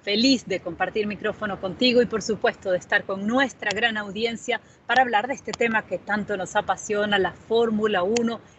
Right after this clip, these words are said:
y lo que viene esta temporada. Y como bien decías, Jaime, y ya para entrar en materia, hemos comenzado con las presentaciones del dos mil veintidós. Hace apenas unos días anticipábamos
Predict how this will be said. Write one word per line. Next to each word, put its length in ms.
y 100
lo 140
que 160
viene 380
esta 240
temporada. 580
Y 120
como 220
bien 280
decías, 640
Jaime, 400
y 120
ya 200
para 380
entrar 480
en 160
materia, 600
hemos 220
comenzado 760
con 200
las 100
presentaciones 1120
del 220
dos 100
mil 280
veintidós. 760
Hace 160
apenas 400
unos 220
días 340
anticipábamos 960